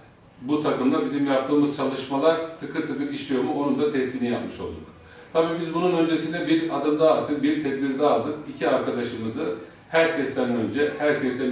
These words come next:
iki üç gün önce gö-, gönderip bütün ulaşımdaki yaşanacak olan sorunları, oraya varıldığında yaşanabile-,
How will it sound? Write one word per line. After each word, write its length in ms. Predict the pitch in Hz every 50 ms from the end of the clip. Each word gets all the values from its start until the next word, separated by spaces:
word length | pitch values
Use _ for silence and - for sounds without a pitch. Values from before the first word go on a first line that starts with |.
| 127 120
iki 80 | 139
üç 240 | 143 139 - - -
gün 140 | 131 120 110
önce 200 | 110 104 98 101
gö-, 460 | 101 101 131 135 131 127 - - -
gönderip 460 | 135 143 143 131 - 139 - 135 - - - - - - - - - - -
bütün 400 | 151 151 151 151 147 147 147 143 147
ulaşımdaki 720 | 147 147 147 147 - - 147 147 147 143 147 147 143 143 147
yaşanacak 720 | 147 143 143 147 143 147 147 147 143 143 147 143 143 143
olan 140 | 143 147
sorunları, 500 | 143 147 147 147 147 147 143 143 143 147
oraya 400 | 147 143 143 147 147 147 135 131
varıldığında 800 | 139 143 147 147 143 143 147 151 147 143 147 151 151 147 147 131
yaşanabile-, 720 | 135 139 135 135 151 147 147 147 139 143 147 139 135 139